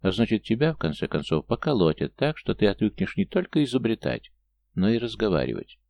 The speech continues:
а может, даже хуже. Мне самому здорово досталось от правительства за этот твой чудо-навес, и уважаемые люди, ограбленные на круглые суммы, тоже не скоро успокоятся». «Но, Иван Захарыч, у меня в мастерской».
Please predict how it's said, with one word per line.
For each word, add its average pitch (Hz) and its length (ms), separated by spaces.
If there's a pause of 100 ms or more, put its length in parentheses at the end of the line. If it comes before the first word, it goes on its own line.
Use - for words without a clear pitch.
(140)
а 85 120
может, 85 320
даже 85 260
хуже. 78 420 (1040)
Мне 95 220
самому 87 540
здорово 98 500
досталось 92 460
от 90 160
правительства 90 580
за 76 120
этот - 200
твой 82 160
чудо-навес, 85 840 (540)
и 87 100
уважаемые 85 680
люди, 90 280
ограбленные 85 680
на 80 100
круглые 78 360
суммы, 139 340
тоже 104 380
не 127 140
скоро 92 320
успокоятся». - 840 (1160)
«Но, 98 120
Иван 107 220
Захарыч, 90 560 (280)
у 107 60
меня 120 260
в 120 40
мастерской». 113 720